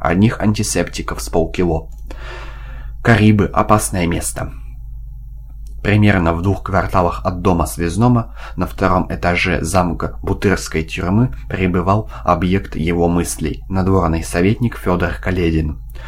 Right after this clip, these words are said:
Стоя посреди узкой камеры Хабельского, он созерцал стены, насвистывая печальную «Фьор und Wasser». Комендант находился рядом. Больше всего он напоминал студень, непонятно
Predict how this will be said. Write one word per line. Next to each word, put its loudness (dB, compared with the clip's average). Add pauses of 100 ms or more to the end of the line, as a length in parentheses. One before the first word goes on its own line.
(140)
Стоя 2
посреди 2
узкой -2
камеры 2
Хабельского, 2
он 2
созерцал -2
стены, -4 (100)
насвистывая -2 (180)
печальную 2 (140)
«Фьор 2
und 0
Wasser». 0 (540)
Комендант 2
находился 0
рядом. -2 (120)
Больше 4
всего 2
он 2
напоминал 0 (140)
студень, 0
непонятно 2